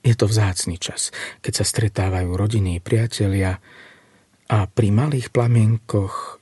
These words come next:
sviečok cítia pohodu sviatočného a jedinečného večera.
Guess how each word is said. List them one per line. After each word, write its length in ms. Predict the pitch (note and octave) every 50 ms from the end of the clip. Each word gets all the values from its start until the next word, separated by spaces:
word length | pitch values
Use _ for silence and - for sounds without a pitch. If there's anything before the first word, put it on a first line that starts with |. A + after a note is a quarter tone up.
| _
sviečok 800 | - - - - A2+ G#2+ G#2 G#2 G#2 - - - F#2+ F2 - -
cítia 480 | - - - G2 F2+ - - - F2+ F2+
pohodu 560 | - _ - B2 A2+ A#2 G#2+ F#2+ - G2+ G2 - - - - - - - _ - - _ _ _ _ _ _ _ _ _ _ -
sviatočného 1040 | - - - A#2 A2+ G#2 G2 F#2+ - G2+ - - - G2+ F#2+ F#2+ F#2 F2+ G2+ F2+ E2+ F2+ - _ _ _ _ _ _ _ _ _ _ -
a 40 | A#2+
jedinečného 800 | A2 G#2+ G#2 F#2+ F#2+ F#2 F#2 F2 - - - F#2 E2+ E2 E2+ E2+
večera. 400 | D#2+ D#2+ - - - - - -